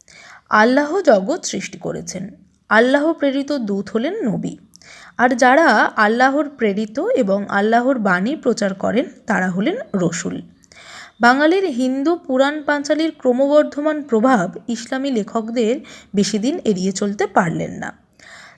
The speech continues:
তারা ইসলাম ধর্ম প্রচারকদের জীবন চরিত্র ও কাফের দলন কাহিনী ঢালাই করলেন হরিবংশ পাণ্ডব বিজয়ের ছাঁচে।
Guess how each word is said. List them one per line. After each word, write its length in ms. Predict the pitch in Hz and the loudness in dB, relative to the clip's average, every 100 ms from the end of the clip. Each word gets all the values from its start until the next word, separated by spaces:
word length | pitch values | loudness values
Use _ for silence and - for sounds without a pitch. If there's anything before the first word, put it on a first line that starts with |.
| - | 2
তারা 340 | 247 277 349 392 | 4 6 4 2
ইসলাম 420 | 254 - 330 339 | -2 0 0 2
ধর্ম 360 | 311 330 320 339 | 2 2 2 -2
প্রচারকদের 880 | 339 254 285 294 294 269 269 285 220 | 0 0 2 2 2 0 -2 -2 -4
জীবন 460 | 214 214 262 330 370 | -4 -2 -2 -4 -6
চরিত্র 480 | 240 196 196 - 302 | -4 -4 -4 -4 -2
ও 420 | 415 226 190 202 - - - | 2 2 2 0 -4 -18 -6
কাফের 460 | - 208 214 359 359 | 2 2 2 -6 0
দলন 340 | 311 311 330 | 2 2 0
কাহিনী 460 | 294 214 190 254 285 | -2 -4 -4 -6 -8
ঢালাই 360 | 214 165 165 175 | -6 -6 -6 -4
করলেন 400 | 262 226 180 254 - - - - - - | -2 0 -2 -4 -8 -20 -20 -20 -6 4
হরিবংশ 600 | 240 311 311 339 349 440 453 | 6 6 6 4 2 0 2
পাণ্ডব 360 | 277 202 208 240 | 4 4 2 0
বিজয়ের 420 | 233 233 226 339 285 | -2 -2 -2 -2 -4
ছাঁচে। 400 | - 156 - - | -12 -12 -14 -18